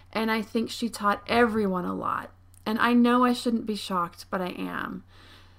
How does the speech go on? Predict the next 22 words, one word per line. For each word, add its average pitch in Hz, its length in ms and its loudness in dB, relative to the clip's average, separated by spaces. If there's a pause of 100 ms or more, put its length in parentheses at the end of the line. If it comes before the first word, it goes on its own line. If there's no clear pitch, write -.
that 233 200 2
no 226 260 6
one 233 220 4
has 226 300 -2
ever 240 260 6
talked 233 340 0
to 247 80 2
this 214 160 -4
boy 190 280 -2
about 185 280 0
sex - 380 -8
or - 80 -8
sexuality 180 800 -4
at 175 160 -10
all. - 460 -4
And 214 180 -6
frankly, 247 380 0
I 233 40 -2
find 208 240 -8
it 233 120 -4
really 214 280 -2
upsetting. - 760 -6